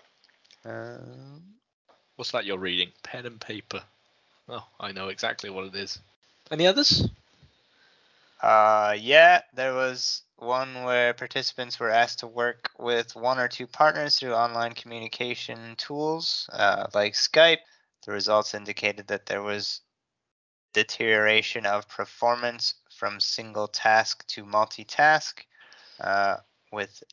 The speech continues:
Speaker 1: decreased productivity when multitasking.
Speaker 2: Mm.
Speaker 1: Mm. But other, other research said, uh, that if the interruptions,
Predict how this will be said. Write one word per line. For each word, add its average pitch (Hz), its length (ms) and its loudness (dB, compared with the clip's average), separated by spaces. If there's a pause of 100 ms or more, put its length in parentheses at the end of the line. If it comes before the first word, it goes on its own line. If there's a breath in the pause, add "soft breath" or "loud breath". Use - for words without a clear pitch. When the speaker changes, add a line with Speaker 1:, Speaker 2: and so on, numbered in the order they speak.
(120)
Speaker 1:
decreased 101 600 -10
productivity 98 800 -6
when 95 280 -12
multitasking. 95 1200 -2 (760 soft breath)
Speaker 2:
Mm. 165 400 -10 (760)
Speaker 1:
Mm. 92 340 -16 (500 loud breath)
But 104 120 -2
other, 127 540 6
other 143 320 2
research 101 720 -2
said, 101 480 -2 (640 soft breath)
uh, 95 420 0 (600)
that 104 140 2
if 107 180 0
the 104 160 -8
interruptions, 104 1200 -2